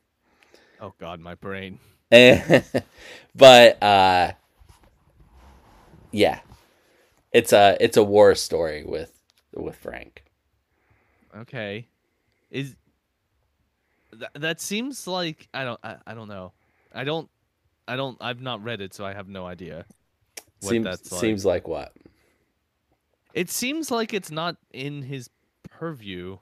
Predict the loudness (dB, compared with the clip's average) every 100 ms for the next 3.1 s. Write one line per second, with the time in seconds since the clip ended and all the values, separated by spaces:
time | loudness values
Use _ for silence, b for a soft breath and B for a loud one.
0 | _ _ _ _ _ -12 -10 -8 -10 -10
1 | -12 -12 -12 _ _ _ _ _ _ _
2 | -14 -12 -12 -16 -16 -14 -12 -14 -20 -20